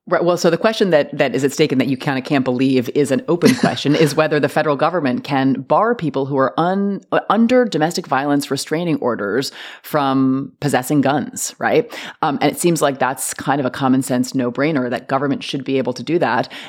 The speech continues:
And yet it is a very open question whether the court will allow that law to stand or will strike it down as unconstitutional. Um, and the reason that that, you know, long-ish standing federal law is even kind of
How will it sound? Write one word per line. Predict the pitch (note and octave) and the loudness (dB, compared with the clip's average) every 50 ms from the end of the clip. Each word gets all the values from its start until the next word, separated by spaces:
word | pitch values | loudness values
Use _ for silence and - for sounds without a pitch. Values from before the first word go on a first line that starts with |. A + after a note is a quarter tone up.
| - - | -8 -2
And | C3+ C#3+ | 0 2
yet | C3+ C#3 D3 | 2 2 2
it | C#3+ D3+ | 0 -2
is | D#3+ | -2
a | E3 C#3+ | 0 2
very | D#3+ F3 A3 B3 A3+ | 2 2 4 4 4
open | D#3+ B2 - - A#2+ | 2 2 0 -4 -6
question | - - - B2 - - A#2+ B2+ B2+ C3+ C#3 - | -4 -6 -6 -6 -6 -6 -2 0 0 0 0 0
whether | - C3 B2+ B2+ C3 C3+ C#3 C#3 | 0 0 0 2 2 0 0 0
the | C3 D3 | 0 -2
court | C#3 - - A#2+ B2 - - - | -4 -2 -2 -2 -2 -2 -4 -4
will | C3+ B2+ B2+ C3+ - - | -2 0 0 0 0 -2
allow | B2+ C3 C#3 B2+ D3+ E3 | -2 -2 0 0 0 0
that | D3+ D3 D#3+ - - D3 | 2 2 0 2 2 2
law | C#3 D#3+ F3 | 2 2 2
to | F3 E3 | 0 -2
stand | - - - E3 A#3+ C#4+ F#3+ C#3+ B2+ C3 | -4 -6 -4 -2 0 0 0 0 0 0
or | C3 B2 | 0 -2
will | B2+ C3 C3 D3+ - - | -2 -4 -4 -4 -6 -8
strike | - - - - B2+ C#3+ - | -10 -6 -4 -2 -2 -2 -2
it | E3 D3 | -4 -4
down | B2 C3+ F#3 F3+ C#3 | -4 -4 -2 0 0
as | C3 - | -2 0
unconstitutional. | - C3 C3 - C3+ C3 B2+ - - - - A3+ - - - - - - - - - - - - - - | -2 -4 -2 -2 -2 -4 -4 -4 -8 -8 -8 -6 -6 -8 -10 -8 -8 -8 -8 -8 -10 -12 -14 -12 -6 -4
Um, | D3 - - | -2 0 2
and | F3 F3+ | 2 2
the | F3 F3+ | 2 2
reason | F#3 A3+ B3 C#4 D#4+ C4 - D3 B2+ B2+ B2 | -2 -2 0 0 0 0 0 2 2 2 0
that | A#2+ - | 0 0
that, | C3 B2+ B2+ - - - _ - - - _ _ _ _ _ _ _ _ _ _ _ | -2 0 0 -2 -4 -6 _ -20 -20 -20 _ _ _ _ _ _ _ _ _ _ _
you | - C#3+ | -4 -2
know, | A#2 A2+ C3 B2+ - - | -2 -2 -4 -6 -8 -2
long-ish | C#3 C#3+ C#3 C3+ C3+ C3 B2+ - _ _ - D#3+ C3 - - - | 0 2 4 4 4 2 -2 -4 _ _ 0 0 2 2 -2 -6
standing | - - - D3+ C3+ B2 C3 B2+ | -8 -4 -2 0 0 0 0 0
federal | B2+ - A#2 B2+ C3 B2+ B2+ | -2 -2 -2 0 0 0 0
law | B2 A#2+ B2 B2 - | 2 2 2 2 0
is | - C#3 C3+ C#3 C3 B2+ - - | 0 0 0 0 0 -4 -6 -8
even | - D#3 C#3+ C#3+ C3+ C3 C3 C3 B2+ - _ _ _ | -6 -4 -2 -2 0 0 0 0 -2 -4 _ _ _
kind | - - C3+ C3 | -8 -4 -2 -2
of | C3 - - | -2 -4 -8